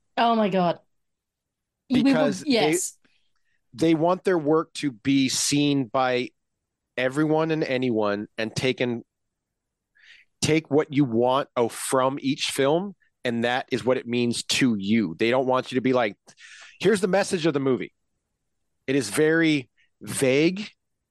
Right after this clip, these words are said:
Speaker 2: in that regard in terms of all of their films, I think, outside of Speed Racer and Bound.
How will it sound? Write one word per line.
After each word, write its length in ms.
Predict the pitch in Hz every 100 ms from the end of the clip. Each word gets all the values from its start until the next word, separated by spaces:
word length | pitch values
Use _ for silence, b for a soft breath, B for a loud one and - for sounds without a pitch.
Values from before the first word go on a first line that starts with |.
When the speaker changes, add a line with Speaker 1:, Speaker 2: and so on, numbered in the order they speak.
| _ _ -
Speaker 2:
in 120 | 147
that 140 | 160
regard 340 | 165 147 156 175
in 60 | 147
terms 220 | 160 123
of 60 |
all 200 | 123 127 139
of 60 |
their 140 | 113 101
films, 440 | 110 95 92 - - - _
I 120 | - 117
think, 220 | 120 101
outside 400 | 127 135 - 123
of 80 | 113
Speed 200 | - 117
Racer 260 | 110 107 101
and 100 | 92
Bound. 420 | 110 113 85 82